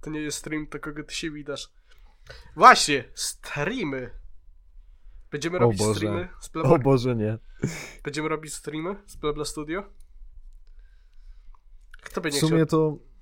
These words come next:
Speaker 2: to prawie to samo, co nasz podcast, bo dosłownie mamy zero przygotowania i z freestyle jest wszystkiego dosłownie.
Speaker 1: Free, free, free, free, freestyle. Nie no.
Speaker 2: Moko, moko, pą.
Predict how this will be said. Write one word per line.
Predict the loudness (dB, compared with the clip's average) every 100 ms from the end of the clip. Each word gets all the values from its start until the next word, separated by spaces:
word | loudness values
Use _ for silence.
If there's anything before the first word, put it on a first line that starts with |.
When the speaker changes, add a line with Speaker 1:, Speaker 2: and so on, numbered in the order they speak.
| -2
Speaker 2:
to | 0
prawie | 4 4 4
to | 2
samo, | 0 0 0
co | 0
nasz | 0 0 0
podcast, | 2 2 2 -2 -2
bo | -2
dosłownie | -2 2 2 2
mamy | 2 2
zero | 2 4 2
przygotowania | 0 -2 0 2 2 2 2 0
i | 0 -2 -6 -10
z | -12
freestyle | -8 -4 -2 -2 -2
jest | -2 -4
wszystkiego | -8 -8 -4 -4
dosłownie. | -4 -4 -4 -4 -6 -12 -20 -18
Speaker 1:
Free, | -6 -4
free, | -2 -2
free, | -4 -6
free, | -4
freestyle. | -2 -4 -4 0 0 0 -4 -10 -20 -20 _ -20 -20 -20 -20 -20 -20 -20 _ _ -20 -20 -20 -20 -12 2
Nie | 2
no. | 2
Speaker 2:
Moko, | 0
moko, | -2 -2 0 -2
pą. | -2 -2 0 -2